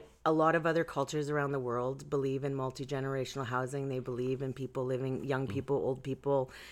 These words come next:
Speaker 1: It's a symbiotic relationship. Um, and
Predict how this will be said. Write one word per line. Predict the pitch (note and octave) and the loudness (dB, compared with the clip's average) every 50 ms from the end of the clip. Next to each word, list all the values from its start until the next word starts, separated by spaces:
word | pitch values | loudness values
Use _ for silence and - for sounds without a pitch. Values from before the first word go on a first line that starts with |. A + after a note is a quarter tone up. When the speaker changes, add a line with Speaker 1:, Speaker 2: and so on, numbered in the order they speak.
| - - | -12 -6
Speaker 1:
It's | - C3+ - - C3+ | -4 -4 -2 -2 -2
a | |
symbiotic | B2 - - C3+ C3 B2+ C3+ C3+ C3 B2+ C3 C#3 C3+ - | -2 -2 -2 0 2 2 2 4 4 4 2 2 0 -2
relationship. | C#3 C3 B2 B2+ B2+ - - C#3+ C3 - - D3 D3+ C#3+ - - - - - - - - - - - - | -2 -2 0 0 -2 -2 -4 -6 -6 -4 -2 -2 -2 -2 -6 -16 -20 -20 -20 -20 -20 -20 -20 -14 -2 4
Um, | C3 C3+ C3 C3 B2+ B2+ B2+ B2+ B2 A#2+ A#2 A#2+ - - - - | 6 6 8 8 8 6 4 2 0 0 -2 -4 -6 -8 -8 -2
and | C#3 C#3 C3 C3+ C3 C3 C3 C3 A#2 B2 | 0 2 2 4 2 2 0 0 -2 -2